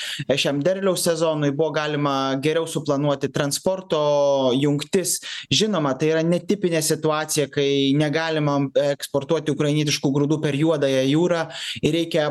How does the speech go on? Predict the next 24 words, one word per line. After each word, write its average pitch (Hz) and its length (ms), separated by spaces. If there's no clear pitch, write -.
parengti 160 480
infrastruktūrą, 151 760
kuri 160 240
ir 147 100
taip 185 260
yra 151 160
labai 143 240
apkrauta. 147 540
Lenkijos 151 500
infrastruktūra, 147 640
tiek 135 160
geležinkelių, 139 720
tiek 131 260
uostų 160 560
infrastruktūra 147 540
yra 147 100
labai 156 200
apkrauta, 175 380
nes - 180
prisiminkim, 175 600
kad 160 160
visa 156 640
beveik 160 380
parama 151 560